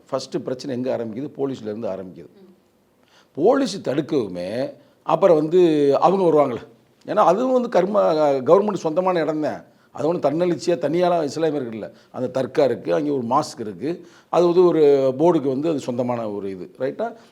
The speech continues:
அப்ப அதுக்கான முக்கியமான ஒரு எம் பிலாம் போய் வந்து இது பண்ணியிருக்கிறாரு. அப்புறம் இவங்க பூரா ஒண்ணு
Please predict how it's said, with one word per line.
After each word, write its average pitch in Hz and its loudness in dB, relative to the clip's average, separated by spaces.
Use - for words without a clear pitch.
அப்ப 175 6
அதுக்கான 190 2
முக்கியமான 165 0
ஒரு 143 0
எம் 143 -2
பிலாம் 147 0
போய் 135 -2
வந்து 120 -6
இது 117 -6
பண்ணியிருக்கிறாரு. 104 -8
அப்புறம் 180 -2
இவங்க 160 -2
பூரா 143 -4
ஒண்ணு 127 -4